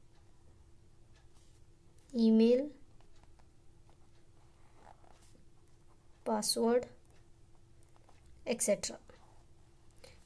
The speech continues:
Now I have to give a connecting line with the decision symbol to another entity, that is category. So now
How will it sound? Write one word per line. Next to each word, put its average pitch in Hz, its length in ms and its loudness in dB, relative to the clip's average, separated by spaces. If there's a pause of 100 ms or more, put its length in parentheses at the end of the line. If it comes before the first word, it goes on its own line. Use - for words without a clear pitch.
Now 208 240 -4 (120)
I 247 140 2
have 240 280 -2
to 339 220 -2 (300)
give 214 100 -2
a 208 60 4
connecting 208 560 0
line 220 300 2 (260)
with 220 220 4
the 285 100 12
decision 190 560 0
symbol 226 500 -2 (720)
to 311 80 -2 (180)
another 214 300 2
entity, 196 540 -4 (180)
that 208 400 -4
is - 240 -8 (880)
category. 208 580 2 (3500)
So - 180 6
now 240 340 6